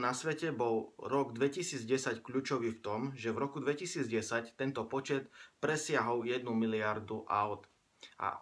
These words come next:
o menej ako štyri roky neskôr, čiže v roku dvetisícštrnásť, tento počet aut vstúpol na jedna celá dva miliard. Očakáva sa, že v roku dvetisíctridsaťpäť tento počet aut na svete stupne na dve miliardy.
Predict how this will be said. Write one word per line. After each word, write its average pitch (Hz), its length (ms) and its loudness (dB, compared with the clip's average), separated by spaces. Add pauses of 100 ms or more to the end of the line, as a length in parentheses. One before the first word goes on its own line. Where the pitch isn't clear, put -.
o 160 80 4
menej 180 320 0
ako 156 240 2
štyri 170 320 0
roky 180 240 0
neskôr, 117 400 0
čiže 117 240 -2
v 117 80 -2
roku 143 160 -4
dvetisícštrnásť, 123 1120 -4
tento 170 320 2
počet 170 480 0
aut 127 320 4
vstúpol 127 480 -2
na 104 240 0
jedna 113 400 0
celá 101 320 -4
dva 104 160 -2
miliard. 101 560 -2 (400)
Očakáva 147 560 2
sa, 135 160 -2
že 110 80 -2
v 107 160 0
roku 139 240 0
dvetisíctridsaťpäť 135 1300 -4 (800)
tento 135 400 0
počet 156 560 0
aut 117 320 4
na 117 160 2
svete 123 400 -4
stupne 131 480 -4
na 87 160 -4
dve 104 160 -2
miliardy. 107 720 0